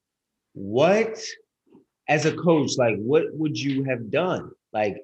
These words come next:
how would you have handled that late game situation? Because Dwayne wasn't hitting shots late in that game. And E J Liddell, like, he had just hit a jumper to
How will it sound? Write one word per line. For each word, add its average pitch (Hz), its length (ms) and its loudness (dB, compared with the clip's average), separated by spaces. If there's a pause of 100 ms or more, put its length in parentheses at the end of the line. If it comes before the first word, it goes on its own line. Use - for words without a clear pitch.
(500)
how 147 380 2
would 170 180 4
you 165 120 2
have 156 140 -4
handled 135 680 0
that 113 280 2
late 117 260 0
game 117 220 -6
situation? 101 720 -8
Because 95 480 -8 (360)
Dwayne 175 540 0
wasn't 202 400 -2
hitting 180 360 0
shots 160 540 -6
late 151 260 0
in 127 100 -6
that 104 240 -4
game. 135 440 -4 (420)
And 110 560 -2 (380)
E 170 140 0
J 180 160 6
Liddell, 165 520 4
like, 120 220 2
he 165 460 -4
had 143 320 -4 (160)
just 151 240 -6
hit 160 120 -2
a 151 60 2
jumper 147 340 -2
to 147 120 -8